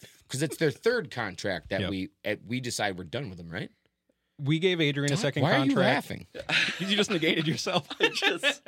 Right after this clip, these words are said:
Speaker 1: Did I?
Speaker 3: I just,
Speaker 2: <laughs> Yeah.
Speaker 3: I love
Speaker 2: Um,
Speaker 3: it. I mean,
Speaker 1: At least I'm honest.
Speaker 3: Yeah.
Speaker 1: I may have been an idiot a minute ago.
Speaker 2: They, they, they got second contracts. They did.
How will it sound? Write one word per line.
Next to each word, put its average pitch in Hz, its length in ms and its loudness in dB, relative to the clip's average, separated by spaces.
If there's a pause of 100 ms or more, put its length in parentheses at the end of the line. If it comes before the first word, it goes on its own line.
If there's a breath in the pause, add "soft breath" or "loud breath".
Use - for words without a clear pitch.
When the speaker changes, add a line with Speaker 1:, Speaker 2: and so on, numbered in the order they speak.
Speaker 1:
Did 131 140 4
I? 254 200 4
Speaker 3:
I 202 100 2
just, - 360 -2 (100)
Speaker 2:
<laughs> - 100 -20
Yeah. - 160 -4 (1000 loud breath)
Speaker 3:
I 110 60 -2
love 110 180 2 (140)
Speaker 2:
Um, 117 100 -4
Speaker 3:
it. - 40 -8
I 92 100 -4
mean, 95 340 -10
Speaker 1:
At 175 120 2
least 277 200 0
I'm 139 140 0
honest. 254 480 -2
Speaker 3:
Yeah. 185 160 -4 (300)
Speaker 1:
I 202 100 2
may 233 200 2
have 214 100 0
been 247 140 0
an 262 120 -2
idiot 294 260 -2
a 98 60 -4
minute 87 240 -8
ago. 80 280 -12
Speaker 2:
They, 165 240 2
they, 156 360 -2 (160)
they 131 160 -4
got 165 160 2
second 180 240 -4
contracts. 117 680 -4
They 113 120 -4
did. 113 240 -4